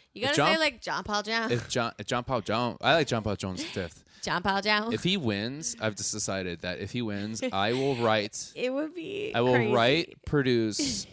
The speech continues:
Speaker 1: <laughs>
Speaker 2: and rap in my own song about John Paul Jones.
Speaker 1: It would be a fucking
Speaker 2: I will
Speaker 1: uh,
Speaker 2: make a music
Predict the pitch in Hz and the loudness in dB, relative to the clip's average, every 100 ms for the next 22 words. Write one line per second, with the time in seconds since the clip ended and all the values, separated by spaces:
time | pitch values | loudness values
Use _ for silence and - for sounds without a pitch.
0 | - - - 113 110 110 117 110 - 113 | -20 -14 -2 0 2 2 4 4 2 -4
1 | 107 104 104 107 104 - 110 104 101 92 | -2 -2 -2 -2 -2 0 2 2 -2 -2
2 | 90 82 98 92 95 85 78 - - 220 | -2 -2 -4 -2 -4 -4 -8 -6 -2 0
3 | 240 262 233 208 202 - _ _ - 196 | 0 -4 -6 -4 -4 -6 _ _ -10 -8
4 | - 175 180 - - - - - - 110 | -6 -8 -6 -8 -10 -12 -18 -18 -4 0
5 | 123 135 131 131 113 117 113 117 151 160 | 0 2 2 0 -2 -4 -2 0 0 -2